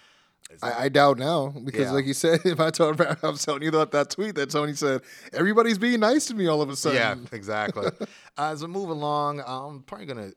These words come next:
Speaker 1: uh, maneuver around a few things. I just wanna make sure we have, uh, enough time for all the winners and stuff. But I'm gonna go to this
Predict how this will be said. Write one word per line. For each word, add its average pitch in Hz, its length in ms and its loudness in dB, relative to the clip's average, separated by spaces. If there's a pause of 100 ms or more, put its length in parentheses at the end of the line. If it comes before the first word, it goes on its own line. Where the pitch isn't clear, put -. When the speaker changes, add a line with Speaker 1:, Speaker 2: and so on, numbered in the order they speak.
(140)
Speaker 1:
uh, 92 180 -16 (140)
maneuver 101 280 -12
around 95 260 -14
a - 20 -20
few 101 140 -16
things. 98 160 -14
I 110 80 -8
just 120 140 -12
wanna 98 120 -10
make 95 120 -16
sure 95 100 -16
we 92 80 -12
have, 87 120 -16 (180)
uh, 87 240 -12
enough 95 200 -16
time 90 240 -16
for 87 160 -16
all 85 80 -12
the 80 120 -20
winners 85 400 -20
and 87 100 -20
stuff. 87 280 -16
But 101 200 -12
I'm 135 140 -8
gonna 160 100 -12
go 147 160 -10
to 123 360 -14
this 107 200 -14